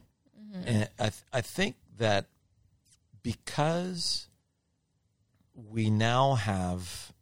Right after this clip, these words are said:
Speaker 2: a very specific task to marry it with.
Speaker 1: Mm-hmm.
Speaker 2: I mean, they both go together.
Speaker 1: Yeah.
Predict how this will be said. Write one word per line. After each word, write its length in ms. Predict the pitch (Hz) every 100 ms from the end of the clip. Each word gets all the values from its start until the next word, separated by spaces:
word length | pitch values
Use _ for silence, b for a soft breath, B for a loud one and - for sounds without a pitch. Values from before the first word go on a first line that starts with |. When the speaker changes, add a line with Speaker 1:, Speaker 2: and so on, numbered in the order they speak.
| _ _ _ _ _ -
Speaker 2:
a 80 | 95
very 480 | 90 123 143 170 156
specific 600 | - - - 120 98 - -
task 720 | - 120 113 - - - - _ _ _ -
to 140 | - 101
marry 520 | 104 117 175 202 98
it 80 | -
with. 420 | 76 - - - -
Speaker 1:
Mm-hmm. 220 | 202 196 185
Speaker 2:
I 40 |
mean, 200 | 120 123
they 100 | 120
both 300 | 104 147 -
go 180 | 127 107
together. 600 | 101 135 185 117 85 -
Speaker 1:
Yeah. 260 | 196 -